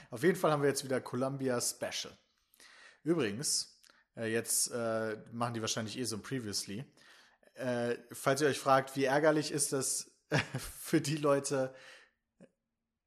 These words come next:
<laughs> für die Leute im Studio denkt man sich vielleicht mega nervig, dass die nur dafür ins Studio gegangen sind. Aber nein, das nehmen die, die Ankündigung haben die natürlich aufgenommen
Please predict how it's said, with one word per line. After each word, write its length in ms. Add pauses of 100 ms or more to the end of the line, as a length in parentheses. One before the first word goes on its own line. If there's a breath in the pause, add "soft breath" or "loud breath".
(420)
<laughs> 1200
für 160
die 80
Leute 240
im 40
Studio 320
denkt 260
man 100
sich 160
vielleicht 280
mega 280
nervig, 680 (300 soft breath)
dass 180
die 100
nur 180
dafür 340
ins 140
Studio 280
gegangen 320
sind. 220
Aber 180
nein, 220
das 180
nehmen 220
die, 180
die 180
Ankündigung 560
haben 120
die 80
natürlich 440
aufgenommen 520